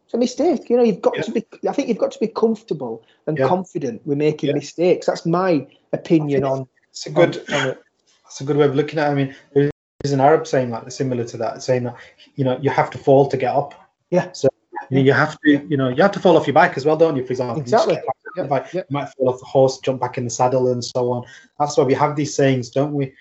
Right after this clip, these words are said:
Speaker 1: Yeah.
Speaker 2: But there is that. But then, then that takes us back to human nature again, doesn't it? This is
Speaker 1: Yeah.
Speaker 2: a universal <laughs> kind of human trait.
Speaker 1: Yeah.
Speaker 2: Where we're not satisfied and, and we're trying to, it's,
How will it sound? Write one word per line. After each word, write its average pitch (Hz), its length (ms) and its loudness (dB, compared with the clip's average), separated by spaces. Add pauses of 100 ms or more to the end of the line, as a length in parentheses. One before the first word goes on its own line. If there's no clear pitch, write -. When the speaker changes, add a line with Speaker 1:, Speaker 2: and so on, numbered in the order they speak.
(140)
Speaker 1:
Yeah. 180 140 -4
Speaker 2:
But 135 200 2 (220)
there 151 100 2
is 170 120 -2
that. - 280 2
But 170 100 4
then, 180 220 2
then 175 140 6
that 156 140 -2
takes 165 220 0
us 135 80 -4
back 127 200 -2
to 131 80 -2
human 135 260 -2
nature 175 320 0
again, 127 220 0
doesn't 156 200 0
it? 170 100 -8 (180)
This 143 160 -2
is 165 120 2
Speaker 1:
Yeah. 139 60 4
Speaker 2:
a 131 40 2
universal 147 720 4
<laughs> - 140 -8
kind 139 160 4
of 135 160 0 (200)
human 139 320 0
trait. 139 640 2
Speaker 1:
Yeah. 131 240 -2 (440)
Speaker 2:
Where 131 260 -2 (280)
we're 131 100 -6
not 135 160 -8
satisfied 127 640 -2
and, 127 180 -14 (260)
and 127 260 -6
we're 131 360 -4
trying 131 240 -2
to, 151 140 0
it's, - 260 4